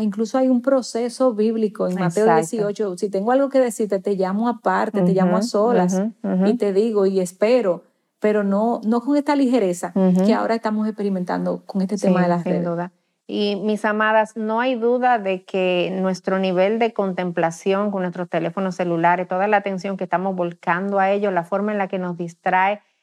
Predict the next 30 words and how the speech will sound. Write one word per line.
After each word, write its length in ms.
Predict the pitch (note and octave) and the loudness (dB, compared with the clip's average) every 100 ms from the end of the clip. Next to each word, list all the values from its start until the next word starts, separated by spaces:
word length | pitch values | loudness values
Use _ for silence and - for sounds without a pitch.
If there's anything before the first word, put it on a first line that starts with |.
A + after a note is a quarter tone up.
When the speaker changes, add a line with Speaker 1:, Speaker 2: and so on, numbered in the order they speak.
| _ - | _ -14
Speaker 2:
está 260 | F#3 G3 G3 | 0 2 2
teniendo, 560 | A3 G#3 G#3 G#3+ G3+ | 0 -2 -4 -2 -2
como 200 | G3 F3+ | -2 -4
hemos 240 | F#3 G3 F#3+ | -4 -6 -4
visto 260 | F#3 F#3 | -4 -4
hasta 240 | F3 - E3+ | -4 2 2
ahora, 240 | F3 E3 | 2 0
un 140 | F3 | -2
efecto 840 | F3+ F3 - F3+ F3+ F3 F#3 F#3 _ _ _ - | -6 -10 -4 -2 -2 -2 -4 -4 _ _ _ -4
en 280 | F#3 F#3+ | 0 0
nosotras. 580 | F#3+ F3 - G3 G3 F3 | -2 -2 0 0 2 0
Y 40 | F#3 | -2
esto 160 | G#3 | -2
es 100 | G#3 | 0
algo 220 | G3+ G3+ | 0 0
que 100 | F#3+ | -4
no 100 | F#3 | -2
debemos 360 | F#3 F3+ F#3 F3+ | -2 0 -2 -2
ignorar. 340 | F3+ E3+ D3+ | -4 -2 -2
Esto 140 | D#3 F#3+ | -2 0
es 40 | |
algo 140 | G#3 G#3+ | 2 2
a 60 | |
lo 100 | G#3 | 2
que 100 | G3+ | -2
debemos 300 | F#3 F#3+ G#3 | -2 0 -2
prestarle 720 | G3 F3+ - F3 F#3+ G3+ G3 | -4 -6 0 0 2 0 -2
atención 720 | F#3 F3 G#3 F3 - G3 G3 _ | -4 -4 -4 -4 0 0 0 _
y 120 | G#3+ G3 | 0 2
detenernos. 920 | F#3+ F#3 G3 F#3 G3 F3+ E3+ D#3+ - | 2 0 -2 0 0 0 -2 -10 -12